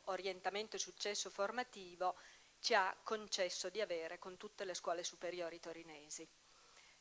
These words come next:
Noi abbiamo in carico quest'anno questo progetto che deve aiutare i ragazzi che arrivano da altri paesi, da altri sistemi scolastici, a inserirsi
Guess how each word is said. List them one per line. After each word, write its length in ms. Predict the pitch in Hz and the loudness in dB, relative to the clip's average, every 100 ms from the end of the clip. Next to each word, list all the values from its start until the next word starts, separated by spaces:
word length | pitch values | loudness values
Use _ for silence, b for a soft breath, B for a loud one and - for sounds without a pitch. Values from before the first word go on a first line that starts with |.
| B - | B -2
Noi 200 | 196 247 | 2 4
abbiamo 480 | 202 196 190 220 185 | 4 4 4 4 0
in 240 | 180 180 | 0 -6
carico 800 | - 202 208 208 - 185 175 170 | 4 6 6 4 4 6 6 2
quest'anno 680 | - 175 - 185 220 226 208 | 0 -2 2 4 4 4 -2
questo 300 | 185 175 180 | -2 -2 -2
progetto 640 | - 185 190 208 - 196 | -2 -2 0 -2 -2 -4
che 100 | - | -4
deve 300 | 185 190 190 | -2 0 2
aiutare 720 | 180 190 190 233 196 165 170 | 2 -2 2 6 6 6 2
i 200 | 170 170 175 | -2 -4 -4
ragazzi 500 | 175 190 208 - 196 | 2 2 2 -2 -4
che 140 | 180 | -4
arrivano 440 | 180 208 196 180 | -2 2 2 0
da 180 | 170 170 | -2 0
altri 300 | 170 165 - | -2 -4 -10
paesi, 460 | - 180 285 220 180 | -2 2 2 0 -2
da 140 | 160 | 0
altri 280 | 190 190 180 | -2 -2 -6
sistemi 500 | - 170 - 208 185 | -4 -4 -2 -2 -2
scolastici, 920 | - 214 180 160 - - 170 - 170 - | -2 0 2 0 -4 -6 -4 -4 -4 -4
a 120 | 190 | -4
inserirsi 880 | 185 196 190 190 208 190 - 196 | -2 -2 0 -2 -2 -2 0 0